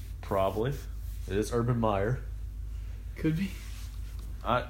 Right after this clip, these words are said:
Speaker 1: I have no interest in this game, though. They're both seven and two, out of the playoff picture, I think. Like, who cares who wins this game?
Speaker 2: Yeah.
Speaker 1: But I just thought the line was interesting.
Speaker 2: That is, yeah.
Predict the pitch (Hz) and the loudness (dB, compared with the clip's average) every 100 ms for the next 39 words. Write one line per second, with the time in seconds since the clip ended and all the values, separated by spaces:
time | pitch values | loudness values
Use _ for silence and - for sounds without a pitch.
0 | - - - - 135 170 120 110 113 117 | -6 -8 -8 -2 4 4 4 2 4 4
1 | 104 98 98 92 95 95 87 87 85 78 | 4 0 -2 -2 0 0 0 0 0 0
2 | 76 78 - - - - - - - - | -2 -4 -4 -6 -6 -6 -6 -6 -8 -8
3 | - - - - - 113 110 135 135 - | -6 -6 -6 -6 -2 2 6 6 4 2
4 | 139 131 123 117 - 95 95 98 - - | 4 6 4 0 2 2 2 0 -4 -8
5 | - - 101 113 107 95 - 98 95 82 | -8 0 6 6 6 2 0 2 2 0
6 | - 92 - 90 82 78 80 80 - - | 0 -2 0 0 0 -2 -4 -4 -6 -6
7 | - - - - - - - - - 110 | -6 -8 -8 -8 -10 -10 -10 -10 0 4
8 | 143 143 135 123 98 87 87 90 - 98 | 4 4 4 4 2 -2 -2 -4 -4 -2
9 | 90 92 - - - - - 170 131 123 | -2 -4 -8 -8 -8 -8 -6 -4 -2 -2
10 | 120 - - - - - - - - - | -2 -4 -8 -8 -8 -8 -8 -10 -10 -10
11 | - - - 113 107 123 127 143 127 104 | -8 -8 -2 0 4 4 4 2 2 2
12 | 101 95 82 73 - - - - - - | 2 2 0 -2 -4 -6 -6 -6 -4 4
13 | 151 151 139 123 131 120 | 6 6 4 0 -4 -4